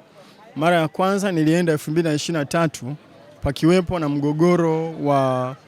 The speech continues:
kutumia hiyo nyumba kama eneo la dangulo.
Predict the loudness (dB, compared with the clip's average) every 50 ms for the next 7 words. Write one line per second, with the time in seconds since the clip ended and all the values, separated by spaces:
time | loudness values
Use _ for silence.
0 | -20 -20 -14 -12 -10 -4 0 2 4 6 6 6 6 6 6 6 4 4 4 4
1 | 4 4 2 2 0 0 0 -2 -4 -6 -12 -20 -20 -20 -20 -20 -20 -12 -2 2
2 | 2 4 4 4 2 2 2 2 2 2 2 2 0 0 0 0 2 2 2 0
3 | 0